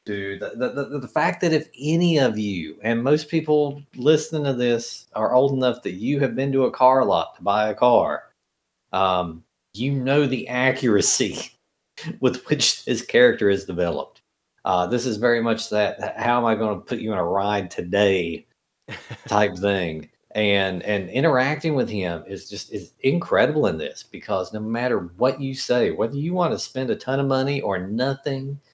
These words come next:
Speaker 1: uh, no matter what you want, he, he has an <laughs> answer. He has a vehicle for you. And it, it's one of my favorite parts of the game, the, the interaction with Stan. And just all the,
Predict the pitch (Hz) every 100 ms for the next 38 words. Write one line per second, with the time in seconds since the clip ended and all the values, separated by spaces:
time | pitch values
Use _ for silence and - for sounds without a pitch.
0 | _ _ _ _ 95 95 110 127 127 95
1 | 95 135 - 120 127 104 92 98 117 139
2 | _ _ _ 123 120 113 110 101 98 _
3 | - - 117 127 - 131 107 110 - -
4 | 107 95 - _ _ 180 220 - 131 110
5 | 113 135 127 110 113 113 107 95 92 95
6 | 87 80 76 71 _ _ _ _ _ 98
7 | 95 90 87 87 101 - 104 104 110 135
8 | 143 120 110 107 - 101 101 98 92 -
9 | _ _ - 110 107 101 95 92 92 87
10 | 82 76 _ - 92 87 95 98 - 110
11 | 104 101 101 - 90 87 - 87 82 78
12 | 76 _ _ _ _ - 98 117 - 135
13 | 151 120